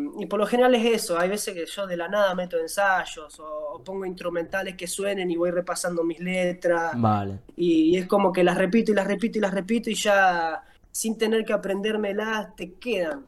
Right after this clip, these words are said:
Speaker 1: Es como un chip, <laughs> por así decirlo.
Speaker 2: Qué bueno, tío. Y dicen, "Y porque rapeas desde que te estás lavando los dientes a la mañana, tío." <laughs>
Speaker 1: Está, hay, hay días, hay,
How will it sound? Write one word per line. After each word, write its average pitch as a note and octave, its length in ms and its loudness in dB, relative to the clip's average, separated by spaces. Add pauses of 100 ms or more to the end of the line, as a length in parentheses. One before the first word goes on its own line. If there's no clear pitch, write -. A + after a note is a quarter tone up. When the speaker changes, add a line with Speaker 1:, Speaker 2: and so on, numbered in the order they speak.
Speaker 1:
Es E3+ 100 -12
como G3 160 -8
un G3 300 -4
chip, - 380 -6 (140)
<laughs> F#3 140 -12
por G#3+ 140 0
así F#3+ 180 -4
decirlo. G#3+ 440 -4 (1120)
Speaker 2:
Qué A#2+ 120 4
bueno, A2 380 4
tío. G2+ 220 -2 (260)
Y C3 100 -4
dicen, D#3 440 4
"Y E3+ 100 12
porque C#3 320 6
rapeas D3+ 560 4
desde D3 280 2
que C3+ 120 0
te C3+ 140 -4
estás C#3 240 2
lavando D3+ 380 6
los C#3 140 4
dientes C#3 300 0
a B2+ 80 4
la B2 80 4
mañana, A2+ 480 2
tío." G2+ 200 -4 (200)
<laughs> G3+ 760 -2 (1300)
Speaker 1:
Está, - 280 -4
hay, G3+ 100 6
hay G3 380 0
días, F#3+ 260 -2
hay, F#3 200 -4